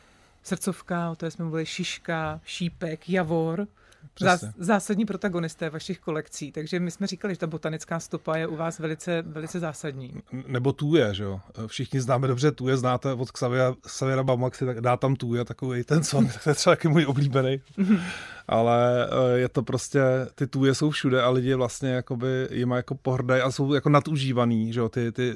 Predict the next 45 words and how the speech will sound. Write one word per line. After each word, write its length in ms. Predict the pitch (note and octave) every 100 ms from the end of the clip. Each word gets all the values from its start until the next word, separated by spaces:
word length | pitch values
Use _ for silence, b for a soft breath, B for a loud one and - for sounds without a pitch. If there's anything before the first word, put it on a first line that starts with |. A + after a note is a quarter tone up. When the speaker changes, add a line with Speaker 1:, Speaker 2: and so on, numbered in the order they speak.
| A2+ -
Speaker 2:
těch 160 | C3
živých 200 | A#2+ B2
plotů 340 | - B2 B2+ A#2
prostě 260 | A#2+ -
je 100 | C3+
moc 260 | B2 A#2+ -
a 80 | A#2
ne-, 140 | B2+ - -
kolikrát 240 | B2 B2+
nejsou 240 | B2+ A#2 C3+
hezký. 480 | A#2 - A#2+ A2+ - B B B B B
Ale 400 | A#2+ B2 B2+ B2
samotná 460 | B2 D3+ D#3+ D#3+ D3+
tůje 220 | - D#3+
jako 180 | C#3 D3
strom, 480 | - D3+ F#3 G3 G3+
třeba 240 | - A#2+
vzrostlý, 380 | A#2+ C#3 - D#3
je 60 | D3
prostě 260 | B2 -
nádherný 400 | C3 A#2+ C3 C#3
strom 280 | C3+ - C3+ B2+
a 240 | A#2 A2
ten, 360 | B2 A#2+ A2+ A2+
když 120 | - -
se 100 | G#2+
podíváte 360 | A#2 A2+ A#2
na 120 | A2+
list 220 | G#2+ B2+ -
tůje, 240 | A2+ A2+
jako 180 | A2 A#2+
má 120 | B2
strukturu, 500 | - A2+ - A2+ G#2
který 220 | - G2+
připomíná 420 | - A2 A2+ A2+
nějakou 220 | G2+ G2 A2+
kapradinu 520 | G#2 - A2 G#2+ A2
třeba 280 | - G#2 G#2+
nebo 180 | G#2
tak, 200 | G#2+ G#2+ _ B B B B _
tak 140 | -
to 100 | A#2
právě 260 | A#2 A2+ A#2
používám 720 | G#2 G#2 G#2+ A2 G#2 G#2+ A2 -
a 320 | G2+ G2 F#2+